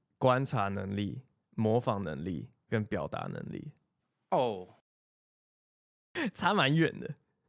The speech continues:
Speaker 2: 嗯，
Speaker 1: 就好像是，
Speaker 2: 但，但你说得很对。
Speaker 1: 对，切，切入的角度不太一样。
Speaker 2: 但，但我觉得你这一套，我不太确定，但我觉得台湾比较吃这套。
Speaker 1: 哦，OK。
Speaker 2: 因为台湾就毕竟不是最先进的国家，那所以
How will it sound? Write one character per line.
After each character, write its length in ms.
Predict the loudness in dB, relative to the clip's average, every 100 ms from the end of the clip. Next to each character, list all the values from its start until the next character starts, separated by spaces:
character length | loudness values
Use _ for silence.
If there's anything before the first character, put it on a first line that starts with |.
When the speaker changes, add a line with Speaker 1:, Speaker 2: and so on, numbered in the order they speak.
| _ _
Speaker 2:
嗯， 280 | 6 8 10
Speaker 1:
就 100 | 12
好 100 | 12
像 160 | 12 10
是， 100 | 12
Speaker 2:
但， 80 | 12
但 60 |
你 60 | 12
说 100 | 10
得 80 | 8
很 120 | 6
对。 240 | 6 6 8
Speaker 1:
对， 100 | 8
切， 340 | 8 4 2 2
切 200 | 0 2
入 160 | 4 4
的 140 | 4
角 180 | 2 4
度 160 | 4
不 80 | 6
太 200 | 8 8
一 80 | 8
样。 80 | 8
Speaker 2:
但， 320 | 8 8 6
但 80 | 4 -6 _ 4
我 140 | 6
觉 140 | 6
得 80 | 4
你 160 | 2 2
这 100 | 2
一 100 | 0
套， 420 | 0 0 2 -2 -6 _ _ _ _ -2
我 120 | 2
不 100 | 4
太 80 | 2
确 240 | 4 2
定， 120 | 2
但 100 | 0
我 80 | 0
觉 100 | 0
得 60 | 0
台 220 | 0 0
湾 180 | 0 0
比 60 |
较 120 | -2
吃 240 | -4 -4 -4
这 120 | -2
套。 200 | -2 -4 _ _ _ 10
Speaker 1:
哦， 300 | 12 12 6
OK。 160 | 12 12
Speaker 2:
因 60 |
为 180 | 12 12
台 200 | 10 6
湾 140 | 6 4
就 100 | 0
毕 180 | 0
竟 200 | 0 0
不 100 | 0
是 120 | -4 -2
最 360 | 0 0 -2 -6
先 280 | -2 -2
进 180 | 0 0
的 100 | 0
国 220 | -2 -2
家， 280 | 0 0 0
那 180 | 0 -2
所 260 | -2 0 2
以 220 | 0